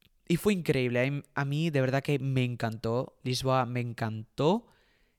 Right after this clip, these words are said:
¿Estaba repleta de turistas? Sí. ¿Era todo muy caro? Sí. Pero, buah, las vistas. El, no sé, solo el, no sé cómo escribirlo, pero el turistear con tus amigos,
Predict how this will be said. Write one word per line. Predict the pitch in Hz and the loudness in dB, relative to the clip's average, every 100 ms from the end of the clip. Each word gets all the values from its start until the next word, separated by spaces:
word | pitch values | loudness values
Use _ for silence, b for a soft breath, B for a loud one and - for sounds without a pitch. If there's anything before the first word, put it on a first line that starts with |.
| - | -6
¿Estaba | - 147 | 2 2
repleta | 127 117 120 | 2 0 -2
de | 117 | 0
turistas? | 113 120 - 135 | 0 -2 -2 -2
Sí. | - 104 - - | -4 -6 -8 -8
¿Era | - 127 | -4 -2
todo | 123 120 | -2 -2
muy | 117 | -2
caro? | 123 135 - | 0 0 -2
Sí. | - 104 - - | -4 -6 -6 -6
Pero, | - 123 120 120 107 - _ _ _ _ _ - | 2 4 4 4 0 -6 _ _ _ _ _ -10
buah, | 131 123 104 95 | -4 -2 -2 0
las | 127 131 123 | 0 -2 -4
vistas. | 143 139 - 139 131 131 - b b b b b b | -4 -4 -2 0 0 -2 -6 b b b b b b
El, | - 180 190 | -2 -2 -2
no | 196 220 | -2 -2
sé, | 220 165 | 0 4
solo | 220 277 - - | 4 4 2 -2
el, | 165 160 156 151 143 - | 0 2 0 0 -4 -6
no | 175 | -6
sé | 214 | -2
cómo | 262 | 0
escribirlo, | 220 - 143 131 123 | 0 0 -2 0 0
pero | 127 123 - b b b b b _ _ _ | 0 0 -2 b b b b b _ _ _
el | 165 156 | -4 0
turistear | 156 143 - 139 | 0 0 -2 -4
con | 196 196 | -4 -4
tus | 175 - | -4 -2
amigos, | 120 117 117 139 202 - | -4 -4 -2 -2 -4 -8